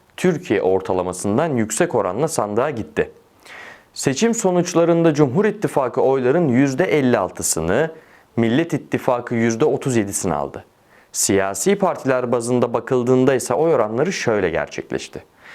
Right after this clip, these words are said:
ak Parti yüzde kırk beş, C H P yüzde yirmi iki, İYİ Parti yüzde on iki, M H P yüzde on.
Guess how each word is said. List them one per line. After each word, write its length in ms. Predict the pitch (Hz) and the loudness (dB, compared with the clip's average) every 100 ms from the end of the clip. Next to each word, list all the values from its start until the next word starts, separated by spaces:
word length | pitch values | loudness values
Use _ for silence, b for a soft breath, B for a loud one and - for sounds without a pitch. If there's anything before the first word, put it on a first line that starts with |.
| B B | B B
ak 240 | 151 175 - | -4 -2 -2
Parti 520 | 120 - 160 180 180 - | -4 -2 0 2 0 -2
yüzde 320 | 110 98 101 | -2 0 -2
kırk 260 | - 80 - | -2 -2 -2
beş, 320 | 147 151 - B B - | -2 -6 -14 B B -4
C 220 | 131 110 | -2 2
H 200 | 117 117 | 0 0
P 80 | 120 | 0
yüzde 340 | 107 107 107 | 2 0 0
yirmi 320 | 101 101 98 | 0 2 0
iki, 400 | 90 - 143 147 B B - | -2 0 -2 -2 B B -4
İYİ 260 | 127 131 135 | 0 0 -2
Parti 300 | 104 110 131 | -4 -2 0
yüzde 300 | 113 104 123 | 0 0 0
on 180 | 120 | 2
iki, 420 | 98 - 143 156 156 B B | -2 0 0 0 -4 B B
M 240 | 131 135 117 | -2 0 0
H 180 | 117 110 | -2 0
P 100 | 101 | 0
yüzde 380 | 107 117 120 | 0 0 0
on. 320 | 170 156 185 | 2 2 0